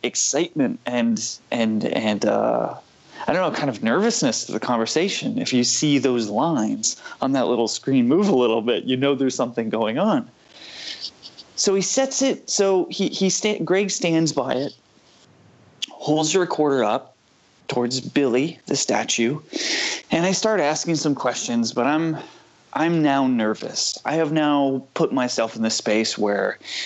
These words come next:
uh, anything can happen, and I don't know if I'm ready for it.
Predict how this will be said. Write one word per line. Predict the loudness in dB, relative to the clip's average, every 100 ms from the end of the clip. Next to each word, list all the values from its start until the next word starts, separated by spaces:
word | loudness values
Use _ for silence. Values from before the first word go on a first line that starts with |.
| -10 -12 -4
uh, | 0 2 2 2 0 -2 -4 -8 0
anything | 2 4 2 2 0
can | -2
happen, | -2 -2 -4 -6 -12 _ _ -20 -18 -20 -8
and | -2 0 2 0 -2 -8 -14 -4
I | 0
don't | 2 2
know | 2 0
if | -2
I'm | -4
ready | -4 -4
for | -6 -4 -2
it. | -2 -6